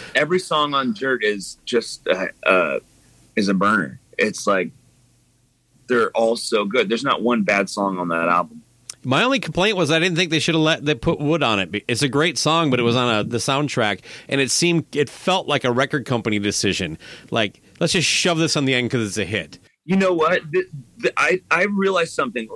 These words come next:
Speaker 1: With the original pressing of that, uh, C D, the organization on the songs were different. I think "Down in the Hole" wasn't number four. It was, it was actually, like, number six or the last song on the album, and "Wood" was before it.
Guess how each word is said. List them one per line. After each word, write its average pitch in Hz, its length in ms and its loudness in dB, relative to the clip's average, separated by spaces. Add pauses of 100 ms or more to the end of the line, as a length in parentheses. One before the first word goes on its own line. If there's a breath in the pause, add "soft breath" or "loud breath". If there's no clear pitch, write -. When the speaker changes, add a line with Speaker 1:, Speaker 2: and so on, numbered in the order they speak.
(240)
Speaker 1:
With 147 180 2
the 147 100 2
original 156 480 2
pressing 160 460 -2
of 151 100 -4
that, 139 180 2 (140)
uh, 117 180 4
C 143 320 -4
D, 139 320 2 (580 loud breath)
the 156 180 0
organization 151 800 0
on 131 120 4
the 117 80 0
songs 139 560 0
were 110 140 2
different. 101 500 0
I 110 120 2
think 156 240 -2
"Down 131 240 2
in 127 60 0
the 113 100 2
Hole" 131 240 0
wasn't 113 280 0
number 107 200 0
four. 131 400 2
It 107 80 2
was, 110 360 0
it 120 80 2
was 110 140 0
actually, 123 300 2
like, 107 180 2
number 113 260 2
six - 540 -2
or 107 240 2
the 101 160 -2
last 107 320 0
song 120 360 0
on 139 100 -2
the 113 60 2
album, 139 340 0
and 113 180 -2
"Wood" 117 160 2
was 107 160 0
before 110 400 0
it. 180 160 0